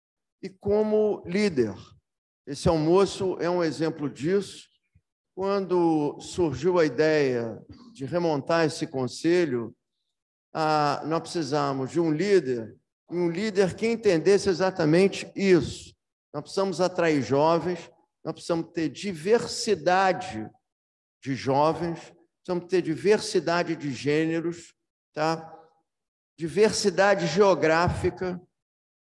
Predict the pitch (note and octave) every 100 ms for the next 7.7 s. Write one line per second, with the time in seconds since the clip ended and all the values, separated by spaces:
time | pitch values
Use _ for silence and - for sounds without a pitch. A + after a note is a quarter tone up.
0 | _ E3 E3 C3 C3+ F#3+ A3 A3 G3+ -
1 | - D#3+ G3+ G3 G#3 F#3 E3 C#3+ E3 G3+
2 | G3 G#3 G3+ - _ _ _ - C#3 A#2
3 | F3+ E3+ D3 - - G3 A3+ A#3 A3 -
4 | D3+ - E3 E3+ D#3+ D#3 - D#3+ D3+ C#3
5 | D#3+ F#3+ F#3+ F3 C#3+ - E3+ E3+ E3 D#3+
6 | - - _ _ - D3+ D3+ D3 D3+ D#3+
7 | D#3+ A2 D3 F3 F3 F#3 F#3